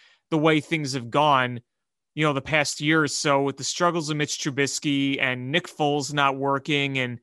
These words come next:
desperately trying to find a solution, bringing in, you know, an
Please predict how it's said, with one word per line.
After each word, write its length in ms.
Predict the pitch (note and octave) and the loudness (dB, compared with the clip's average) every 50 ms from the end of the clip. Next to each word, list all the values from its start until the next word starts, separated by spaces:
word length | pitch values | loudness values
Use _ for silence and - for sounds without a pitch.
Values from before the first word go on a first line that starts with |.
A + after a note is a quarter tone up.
| _ _ _ _ _ _ _ D3 | _ _ _ _ _ _ _ -4
desperately 580 | C3+ D3+ F3 F3+ F3+ - - F3+ F3+ E3 E3 D3+ | 2 2 2 2 2 -2 -4 -4 -2 0 -2 -2
trying 360 | - - - D#3 D3 D3 D3 | -2 -2 -2 0 0 0 -2
to 60 | C#3 | -6
find 280 | - - D3+ C#3+ C#3+ C#3+ | -2 0 0 0 0 0
a 60 | C#3+ | -4
solution, 720 | - - D3+ C#3+ C#3 C#3 C3 A#2+ - D3+ C#3+ C3+ C3 C3 | -4 -6 -4 -2 -2 -2 -2 -2 -2 -2 -2 -2 -4 -4
bringing 360 | B2 C3 D3+ D#3+ E3+ E3+ E3 D#3+ | -2 0 0 0 0 0 0 0
in, 400 | D#3 D3+ D3 C#3+ C#3 C3 B2+ B2+ | -2 -2 -4 -6 -8 -10 -10 -12
you 120 | C3+ C3+ | -10 -10
know, 100 | C3+ C3+ | -10 -10
an 120 | C3 B2+ | -12 -12